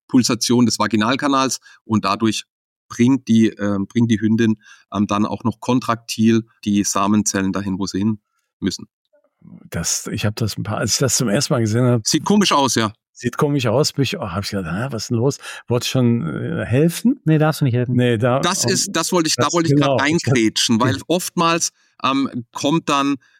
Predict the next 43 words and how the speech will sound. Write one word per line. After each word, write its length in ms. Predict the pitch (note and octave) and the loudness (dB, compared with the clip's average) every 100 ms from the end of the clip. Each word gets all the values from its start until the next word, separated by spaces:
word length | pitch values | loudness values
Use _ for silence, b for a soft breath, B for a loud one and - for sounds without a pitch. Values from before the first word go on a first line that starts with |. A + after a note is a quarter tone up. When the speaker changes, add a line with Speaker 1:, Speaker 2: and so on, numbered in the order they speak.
| - | -2
Speaker 1:
leider 380 | A2 C3+ D3+ | 0 0 0
immer 240 | D3 C#3+ C#3+ | 0 2 2
noch, 340 | C#3+ C3+ - - - - - B B | 2 -2 -6 -14 -14 -12 -14 B B
der, 280 | - B2+ A#2 | -10 -4 -2
der 160 | B2+ A#2 | -2 -2
Klassiker 640 | - A#2 - F#3 - D#3+ | 0 2 2 0 0 0
ist, 280 | D3 D3+ - | 2 0 0
ähm, 220 | B2+ A#2+ | 0 0
es 140 | - | 0
wird, 200 | C3 B2 - B B | -2 -4 -6 B B
es 100 | - | -6
wird 140 | B2+ - | -4 -2
angerufen, 800 | A#2 C#3+ D#3 D3 D#3 C#3+ D#3 D3 b _ | -2 0 0 0 -2 0 -2 -2 b _
ähm, 200 | A#2 A#2+ | 0 0
und 160 | C3 C3 | 2 2
gesagt, 400 | B2 B2 B2 - | 2 0 -2 -2
"Ja, 100 | B2+ | -4
ich 160 | C3 | -2
hab 160 | C#3+ - | -4 -2
hier 160 | C#3+ B2+ | 0 2
Mutter 240 | C#3 C#3 | 2 2
und 120 | C3 | 2
Sohn. 380 | A#2 C3 C#3+ F#2+ - _ _ _ | 2 2 2 0 -6 _ _ _
Das 140 | G#2+ - | -4 -2
kann 140 | B2+ | 0
ja 80 | B2+ | 2
nicht 160 | A#2+ | 2
sein. 400 | - B2 C3 G2+ | 2 0 0 -2
Also 220 | - A2+ A2+ | -2 -2 0
das, 260 | A2+ - | 0 0
da 200 | G#2+ A2 | -2 -2
hab 120 | B2+ A#2+ | -2 -4
ich 120 | - | -2
gar 140 | A#2+ | 0
nicht 160 | A#2 A#2 | 2 0
aufgepasst, 500 | A#2+ - - D3 - | -2 -2 -2 -2 0
weil 80 | B2 | 0
das 120 | A2+ | 2
sind 120 | C3 | 2
ja 80 | B2 | 4
Mutter 240 | B2+ B2+ | 2 4
und 100 | A#2+ | 2
Sohn, 360 | A2+ C#3+ G2+ | 4 2 2